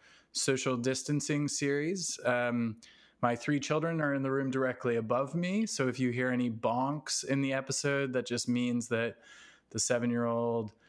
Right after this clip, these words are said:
um, decided to bonk the three-year-old. Um, and if you hear any metal, that is the sink that is getting replaced, also in the upstairs of our house.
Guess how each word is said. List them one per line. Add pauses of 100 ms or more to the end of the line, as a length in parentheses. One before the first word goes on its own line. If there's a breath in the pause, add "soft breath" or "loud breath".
(280 soft breath)
um,
decided
to
bonk
the
three-year-old.
Um, (520 loud breath)
and
if
you
hear
any
metal,
that
is
the
sink
that
is
getting
replaced,
also
in
the
upstairs
of
our
house.